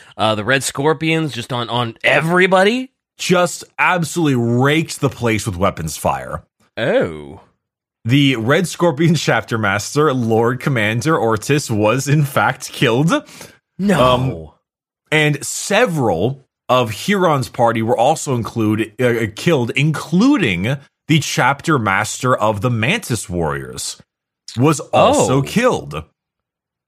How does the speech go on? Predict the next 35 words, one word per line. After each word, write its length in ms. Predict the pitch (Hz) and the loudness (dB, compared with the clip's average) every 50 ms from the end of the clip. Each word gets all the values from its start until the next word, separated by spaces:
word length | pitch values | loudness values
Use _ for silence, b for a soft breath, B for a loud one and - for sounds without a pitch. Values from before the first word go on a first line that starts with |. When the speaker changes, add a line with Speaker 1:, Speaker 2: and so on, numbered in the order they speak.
| _ _ _ _ _ _ _ | _ _ _ _ _ _ _
Speaker 1:
Whoa, 220 | 95 120 160 - - | -4 -4 -2 -2 -4
so 280 | - - - 147 110 | -6 -4 -4 -4 -4
Speaker 2:
Uh, 20 | 92 | -4
Speaker 1:
heavy 560 | - - - 127 196 294 370 - 151 120 104 | -6 -6 -6 -2 2 2 2 2 0 -2 -4
casualties 720 | - - 180 208 269 311 196 131 127 113 101 135 120 98 | -2 -2 0 2 2 2 0 -2 -4 -6 -6 -8 -6 -6
on 200 | 107 113 107 104 | -4 -4 -6 -4
both 280 | 92 139 170 233 330 - | -2 0 0 0 0 -2
sides, 360 | - - 104 85 87 87 - | -4 -4 -4 -4 -4 -4 -6
actually. 580 | 87 76 73 - - - 78 69 71 64 71 - _ _ _ _ _ _ - | -6 -8 -8 -8 -12 -14 -14 -14 -14 -14 -16 -18 _ _ _ _ _ _ 0
Speaker 2:
Exactly. 760 | 117 117 120 120 98 139 160 190 226 - - 123 98 80 78 | 0 0 2 0 0 0 0 0 0 -2 -4 -4 -2 -2 -2
And 100 | 104 123 | 0 0
eventually 680 | 127 120 135 143 156 156 - - 165 156 135 131 135 143 | 0 2 2 2 0 0 0 0 2 2 2 2 2 2
there 140 | 131 131 127 | 2 2 0
was 140 | 123 120 113 | 0 0 0
a 80 | 120 | -2
three-way 680 | 104 - - - 120 117 127 139 156 147 123 123 127 127 | -2 -2 -4 -2 0 2 2 2 2 2 2 2 0 0
battle 400 | 117 - 107 95 98 98 107 127 | 0 0 0 2 2 2 2 0
between 440 | 131 135 - - - - 107 107 113 | -2 -4 -6 -6 -6 -4 -2 -2 -2
all 460 | - - - 98 98 101 101 107 110 | -4 -2 0 2 2 4 2 2 2
of 240 | - 101 104 98 92 | 2 0 0 0 0
the 180 | 92 101 98 92 | 0 0 0 0
parties 420 | - - 101 95 92 101 104 - | -2 0 0 0 0 0 -2 -4
present, 480 | - - 92 87 87 - 107 123 101 92 | -4 -2 -2 -2 0 -2 -2 -4 -2 0
this 260 | 107 101 90 - - B B B B B - | -2 -2 -2 -4 -8 B B B B B -2
random, 600 | 95 98 107 107 107 107 113 107 117 113 110 110 | 2 2 4 4 4 2 0 0 0 0 2 2
uh, 140 | 101 98 104 | 2 2 0
group, 400 | 104 98 92 87 104 123 123 - | 0 -2 -2 0 2 2 2 2
as 240 | 92 107 104 87 90 | 0 0 -2 -2 0
well 260 | 98 101 101 101 104 | 0 2 2 2 2
as 120 | 104 95 85 | 0 -2 -2
the 240 | 101 98 98 95 | 0 2 2 2
Loyalists 520 | 95 95 95 95 95 98 101 107 107 - - - | 2 0 0 0 0 2 0 0 -2 -4 -4 -4
and 220 | 90 92 101 101 | -2 -2 -2 -4
Secessionists. 720 | - 165 151 - - 82 80 - - 90 95 127 135 - | -6 -6 -6 -4 -4 -4 -4 -4 -2 -2 -2 -2 -2 -4
But, 560 | 92 80 87 90 123 101 117 135 - - - | -8 -4 0 0 0 2 0 -2 -6 -10 -12